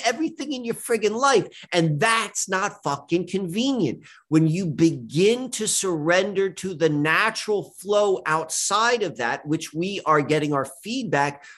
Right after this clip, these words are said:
through synchromysticism, well, then all of a sudden you don't have to plan as much.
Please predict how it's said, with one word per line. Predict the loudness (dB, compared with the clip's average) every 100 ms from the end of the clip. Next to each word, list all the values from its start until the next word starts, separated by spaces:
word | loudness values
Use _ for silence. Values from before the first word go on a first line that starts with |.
| _
through | -2 4 6 6 2
synchromysticism, | -2 -2 -4 0 2 4 2 0 -4 -6 -8 -4 -4 -2 -2 -4 -12 -10
well, | 6 6
then | 6 0 2
all | 2 4
of | 2
a | -4
sudden | 0 0 0
you | 0
don't | 0 0
have | 0 -2 -4
to | -10
plan | -10 -4 -2 0 0
as | 0 -2
much. | -4 -4 -10 -18